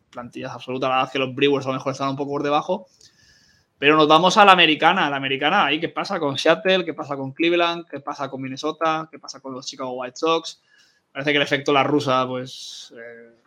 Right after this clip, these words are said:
ya está, está más pasado de vueltas que otra cosa porque el equipo no tira para adelante, a pesar del plantillón que tienen. Lesiones aparte, es verdad. Pero, no sé, vamos a hablar un poco de la americana, esas, eh, posiciones, ¿no?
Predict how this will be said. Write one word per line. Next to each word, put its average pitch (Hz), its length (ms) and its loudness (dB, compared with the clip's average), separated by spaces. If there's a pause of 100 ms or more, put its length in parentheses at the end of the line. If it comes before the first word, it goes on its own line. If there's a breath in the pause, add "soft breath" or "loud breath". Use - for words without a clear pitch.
(560)
ya 127 100 -18
está, 127 440 -6
está 139 180 -4
más 143 160 -2
pasado 139 260 4
de 135 60 6
vueltas 131 280 0
que - 60 -10
otra 131 160 -2
cosa 147 240 -4
porque 139 180 -6
el 123 60 -10
equipo 123 240 -14
no 123 80 -14
tira 123 160 -12
para 127 140 -8
adelante, 170 380 -6 (180)
a 135 80 -14
pesar 131 220 -12
del 127 120 -8
plantillón 131 420 -10
que 127 120 -12
tienen. 156 360 -8 (1200 soft breath)
Lesiones 120 440 -10
aparte, 143 380 -4
es 135 80 -10
verdad. 131 420 -6
Pero, 147 480 4 (580)
no 156 160 -2
sé, 175 200 8
vamos 160 200 6
a 180 40 2
hablar 170 100 4
un 165 80 -6
poco 160 140 2
de 160 40 6
la 156 60 4
americana, 151 500 2
esas, 147 680 -6
eh, 135 680 -6
posiciones, 143 580 2
¿no? 170 420 -2